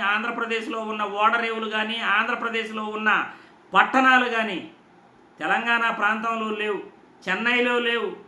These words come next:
కర్ణాటకలో లేవు. అద్భుతమైన ఆంధ్రప్రదేశ్ రాష్ట్రం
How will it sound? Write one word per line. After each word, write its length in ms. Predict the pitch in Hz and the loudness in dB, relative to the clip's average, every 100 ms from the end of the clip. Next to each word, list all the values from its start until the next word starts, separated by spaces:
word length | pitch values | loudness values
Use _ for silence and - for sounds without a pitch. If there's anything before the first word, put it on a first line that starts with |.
| - - | -20 -8
కర్ణాటకలో 720 | 175 196 240 254 - 254 254 | -2 2 2 2 2 2 2
లేవు. 340 | 247 240 240 196 - - _ _ _ _ 107 | 2 0 -2 -4 -10 -18 _ _ _ _ -12
అద్భుతమైన 880 | 131 165 160 208 233 233 226 220 208 196 | -10 -10 -8 -6 -4 -4 -4 -2 0 2
ఆంధ్రప్రదేశ్ 800 | 196 220 220 220 220 214 202 175 - - - _ _ _ _ - | 2 2 0 -4 -4 -6 -6 -8 -12 -20 -20 _ _ _ _ -12
రాష్ట్రం 560 | 131 180 226 - 233 | 0 2 2 -2 -4